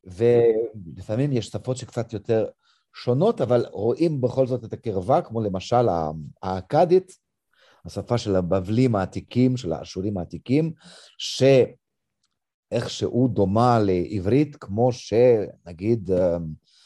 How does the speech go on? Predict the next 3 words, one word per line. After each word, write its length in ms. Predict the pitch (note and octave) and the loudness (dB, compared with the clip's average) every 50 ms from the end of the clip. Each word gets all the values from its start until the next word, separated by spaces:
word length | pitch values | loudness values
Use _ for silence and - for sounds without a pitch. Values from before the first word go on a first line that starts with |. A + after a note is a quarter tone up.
| _ _ _ _ _ _ _ _ - - | _ _ _ _ _ _ _ _ -10 -6
הפולנית 1500 | E2 E2 E2 D#2+ D#2 D2+ D2 D2 D2 C#2+ C#2 C2+ C2 B1 C2 - G2 G2 F#2+ F#2+ F#2 G#2 C3 C#3+ C#3+ C#3+ - - - - _ | -4 -2 0 0 0 -2 -2 -2 -4 -6 -8 -10 -12 -12 -8 -2 0 0 2 2 2 2 2 2 0 -2 -8 -14 -18 -18 _
דומה 520 | - G2 F#2+ F2+ F2+ F#2+ G#2+ A#2 B2 B2+ B2 A#2+ G#2+ G2 G2 G#2+ A2+ A2+ A2+ A2+ A2+ A2+ A2+ A2 G#2+ - _ _ _ _ _ _ _ _ _ _ _ - | -6 -4 -2 -2 0 0 2 4 4 4 4 2 2 2 2 2 4 4 4 2 2 0 -4 -8 -10 -14 _ _ _ _ _ _ _ _ _ _ _ -2
לבולגרית. 680 | F#2+ A#2+ B2 A2 A#2+ A2+ F#2+ F#2 D#2+ - _ - - | 0 2 2 4 2 0 0 -2 -8 -10 _ -20 -20